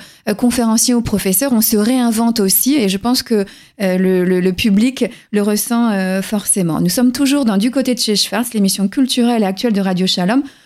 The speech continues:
en compagnie de Gad Ibgui, le directeur général de l'écuge. Il n'y a pas eu de brochure, euh, du programme de l'année, euh, en deux mille vingt, vingt, deux mille vingt et un. Comment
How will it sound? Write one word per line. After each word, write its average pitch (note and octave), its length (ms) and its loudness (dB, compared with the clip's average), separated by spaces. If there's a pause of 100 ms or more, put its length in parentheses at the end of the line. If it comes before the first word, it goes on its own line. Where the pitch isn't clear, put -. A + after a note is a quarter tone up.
(120)
en A#3 80 2
compagnie B3 400 2
de F#3 100 0
Gad A#3 240 2
Ibgui, G#3+ 400 2
le A3+ 100 2
directeur A3+ 640 0
général A3+ 500 0 (340)
de A3 120 0
l'écuge. A3 540 -2 (480)
Il A#3 80 4
n'y A3+ 80 4
a G#3+ 60 -2
pas D#4+ 180 0
eu - 20 4
de B3 60 4
brochure, A#3 720 2 (320)
euh, G3 140 0
du G3 160 -2
programme A3+ 580 2
de G#3 100 2
l'année, G#3 480 2 (380)
euh, F3 880 -4
en G3 140 0
deux G#3+ 160 2
mille A3+ 280 4 (180)
vingt, G#3+ 340 0 (120)
vingt, A#3 320 0
deux G#3+ 140 2
mille G3+ 160 4
vingt F#3+ 300 -2
et F#3+ 80 2
un. E4 140 -2 (600)
Comment D4+ 160 2